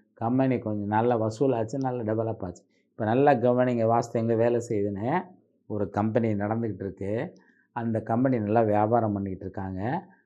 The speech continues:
ஆனா, வியாபாரத்துல இடையூறுகள் இருக்கு. அந்த இடையூறுகளை தவிர்க்கிறதுக்கு வாஸ்து ஹெல்ப் பண்ணுங்க. சும்மா ஒருத்தர் வாஸ்துபடி வீடு கட்டிட்டு வீட்டுக்குள்ள உட்காந்து தூங்கிக்கிட்டே இருப்பேன், "நான் வாஸ்துபடி வீடு கட்டிட்டு எனக்கு பணம் வரும்னா," அதெல்லாம் வரவே வராது. வாஸ்து வந்து உங்களுக்கு பல விதங்கள்ல ஹெல்ப் பண்ணும்.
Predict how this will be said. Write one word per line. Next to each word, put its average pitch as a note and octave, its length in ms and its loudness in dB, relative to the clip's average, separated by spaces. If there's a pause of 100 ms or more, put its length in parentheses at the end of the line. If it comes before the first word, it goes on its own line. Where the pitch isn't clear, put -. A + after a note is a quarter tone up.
(140)
ஆனா, B2 320 4
வியாபாரத்துல A2+ 760 4
இடையூறுகள் G#2 520 2
இருக்கு. G#2 540 -4 (400)
அந்த A#2 260 0
இடையூறுகளை C#3 680 6
தவிர்க்கிறதுக்கு A#2 600 2 (100)
வாஸ்து A2+ 300 -2
ஹெல்ப் G#2+ 300 -2
பண்ணுங்க. E2+ 440 -8 (440)
சும்மா D#3+ 380 6
ஒருத்தர் C3 500 6
வாஸ்துபடி B2+ 360 0
வீடு C3+ 200 4
கட்டிட்டு A#2+ 340 2
வீட்டுக்குள்ள C3 400 2
உட்காந்து A#2+ 280 0
தூங்கிக்கிட்டே B2+ 440 0
இருப்பேன், A2 420 0 (380)
"நான் A#2 200 0
வாஸ்துபடி B2 520 4
வீடு A#2+ 220 4
கட்டிட்டு A2 260 0
எனக்கு A2 260 -4
பணம் A#2 280 0
வரும்னா," A2 220 -2
அதெல்லாம் A#2 280 -2
வரவே G#2 360 -2
வராது. G2 380 -4 (580)
வாஸ்து E3 440 10
வந்து D#3 180 4
உங்களுக்கு C3 280 2
பல D#3 220 8
விதங்கள்ல D#3+ 540 8
ஹெல்ப் D3 160 2
பண்ணும். F#2+ 340 0